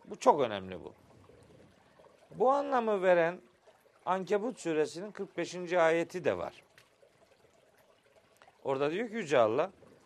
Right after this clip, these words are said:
Estağfirullah, "Utlu ma uhiye ileyke minel kitab." Sana kitaptan vahyedileni oku. Aslında o ütlü kelimesi var ya, e, ayetin başındaki ütlü, oku diye hep tercüme ediliyor.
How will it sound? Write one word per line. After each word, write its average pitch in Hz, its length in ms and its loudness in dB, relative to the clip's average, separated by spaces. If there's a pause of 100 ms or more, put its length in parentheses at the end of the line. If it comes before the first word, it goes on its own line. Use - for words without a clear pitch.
(500)
Estağfirullah, 120 600 -6
"Utlu 180 260 -6
ma 170 300 4
uhiye 160 340 -4
ileyke 175 340 -6
minel 151 240 -6
kitab." 143 360 2 (880)
Sana 156 300 -6
kitaptan 175 520 -4
vahyedileni 139 640 0
oku. 196 340 -4 (1700)
Aslında 147 380 -4
o 143 140 -2
ütlü 160 380 -6
kelimesi 147 540 0
var 220 160 4
ya, 117 240 0 (680)
e, 117 120 -2
ayetin 123 600 2
başındaki 113 480 -6
ütlü, 151 320 -6
oku 147 380 -2
diye 117 240 2
hep 120 160 -2
tercüme 139 440 -2
ediliyor. 156 420 -2